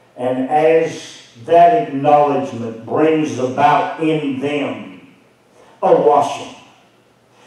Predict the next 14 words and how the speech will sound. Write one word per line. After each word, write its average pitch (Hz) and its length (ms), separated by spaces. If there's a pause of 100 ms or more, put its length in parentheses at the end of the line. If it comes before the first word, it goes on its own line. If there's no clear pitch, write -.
(160)
as 170 340
that 175 380
acknowledgement 151 840
brings 170 480
about 151 640
them 151 440
the 131 140
reflection 127 1040 (160)
of 151 320
Jesus - 640
Christ - 720
in 180 400
their 160 320
life 151 720